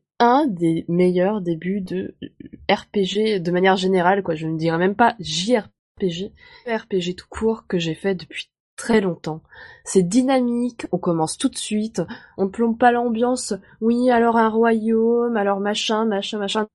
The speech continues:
Non, tu es ce personnage, tu es dans l'action maintenant. Là, euh, tu es en train de cambrioler un casino, donc maintenant il faut t'échapper. Et, euh, bon, le tutoriel, euh, comme d'habitude, c'est un petit peu... Mais c'est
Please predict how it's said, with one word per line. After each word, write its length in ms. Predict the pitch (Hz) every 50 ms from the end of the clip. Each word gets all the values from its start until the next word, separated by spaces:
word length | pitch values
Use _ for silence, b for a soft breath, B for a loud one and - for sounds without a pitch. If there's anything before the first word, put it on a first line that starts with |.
| _ _ -
Non, 200 | 226 233 247 254 B B B B B B B
tu 120 | - - 220
es 20 |
ce 120 | 220 247
personnage, 680 | 233 240 247 233 - - 226 220 226 233 262 - - -
tu 180 | - 208 196
es 60 | 202
dans 100 | 185 196
l'action 260 | 208 196 196 - 220 208
maintenant. 440 | 196 185 185 - - 220 226 269 277 B B B B B -
Là, 460 | 185 196 202 214 226 233 233 226 202
euh, 60 | 170 -
tu 120 | - 190
es 20 |
en 40 | 180
train 100 | 190 214
de 80 | 185 -
cambrioler 460 | - 240 233 233 226 247 254 247 247
un 100 | 240 233
casino, 540 | 233 247 226 220 220 226 226 233 240 269 277
donc 160 | 214 185 180
maintenant 240 | 190 190 190 - 262
il 120 | 277 262
faut 160 | 226 - 262
t'échapper. 600 | 262 - 254 240 - 254 226 226 226 196 190 190 b b b b b b -
Et, 280 | - 175 175 175 170
euh, 460 | 165 160 160 160 160 160 160 160 160 160
bon, 160 | 160 180 196
le 80 | 202
tutoriel, 640 | 190 - - - 208 185 185 196 214 214 220 220 202
euh, 100 | 170 156
comme 180 | 156 - 156 156
d'habitude, 340 | 156 151 156 156 - 185 185
c'est 100 | - -
un 60 | -
petit 180 | - - -
peu... 320 | - - - 52 - - B B B B B B B B B B B -
Mais 60 | 156
c'est 200 | - - 180